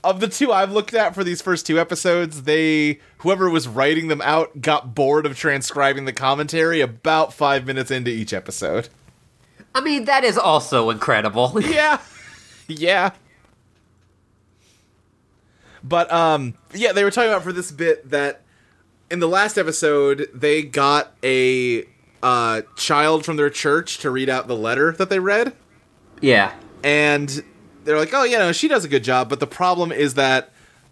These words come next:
Speaker 1: it's, like, a solid minute of Bob and Larry just standing still looking at this letter, and it's not, like,
Speaker 2: <laughs>
Speaker 1: there's
Speaker 2: I
Speaker 1: no
Speaker 2: mean, that was
Speaker 1: animation
Speaker 2: safe on
Speaker 1: going on.
Speaker 2: animation.
Speaker 1: Right.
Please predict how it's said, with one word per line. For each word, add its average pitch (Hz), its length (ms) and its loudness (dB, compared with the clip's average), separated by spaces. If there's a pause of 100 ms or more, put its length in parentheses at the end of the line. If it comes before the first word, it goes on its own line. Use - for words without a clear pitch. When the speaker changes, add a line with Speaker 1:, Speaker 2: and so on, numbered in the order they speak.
Speaker 1:
it's, 156 240 0
like, 143 400 0
a 139 80 2
solid 156 580 0
minute 135 540 0
of 120 240 -2
Bob 139 560 0
and 127 140 -2
Larry 135 320 2
just 127 300 -2
standing 139 520 0
still 135 480 0
looking 131 300 -4
at 127 80 -4
this 123 160 -6
letter, 127 340 0
and 120 160 -4
it's 120 160 -8
not, 117 260 -2
like, 110 200 -4 (340)
Speaker 2:
<laughs> - 300 -20 (640)
Speaker 1:
there's 151 180 0
Speaker 2:
I 170 60 4
Speaker 1:
no 156 60 4
Speaker 2:
mean, 156 100 4
that 156 60 6
was 151 100 4
Speaker 1:
animation 135 260 4
Speaker 2:
safe 156 80 0
on - 80 2
Speaker 1:
going 170 140 4
on. 170 140 2
Speaker 2:
animation. 165 520 0 (140)
Speaker 1:
Right. 151 380 -2